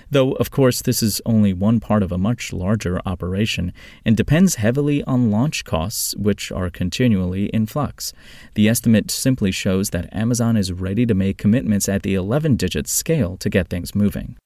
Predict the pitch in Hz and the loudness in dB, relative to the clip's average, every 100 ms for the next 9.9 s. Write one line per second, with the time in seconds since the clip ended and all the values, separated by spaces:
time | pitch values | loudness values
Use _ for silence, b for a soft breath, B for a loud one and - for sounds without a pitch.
0 | _ _ - 156 220 254 156 98 117 147 | _ _ -4 2 4 6 6 4 2 2
1 | - 131 139 143 - 185 - 90 95 131 | 0 2 2 2 -2 -2 2 2 2 0
2 | - 110 107 - 98 92 101 123 - 98 | -2 -2 -2 -2 0 0 0 -2 0 0
3 | 101 - 101 104 127 117 156 123 90 87 | 0 0 0 2 0 0 0 0 0 -2
4 | - - 92 90 87 101 117 104 117 110 | -4 -2 0 0 0 0 0 2 4 4
5 | 117 85 87 - 98 - 104 98 90 98 | 4 2 -2 -2 -2 0 0 2 0 0
6 | 92 107 95 - 92 - 92 92 101 92 | 0 0 0 0 -2 0 -2 0 0 0
7 | 90 101 104 92 - 104 95 87 87 101 | -2 0 0 0 0 0 0 -2 -4 -8
8 | B B B 131 131 120 - 107 101 95 | B B B 2 4 4 2 2 2 0
9 | 92 - 87 - 87 90 113 - - | -2 -2 -4 -4 -4 2 2 2 -4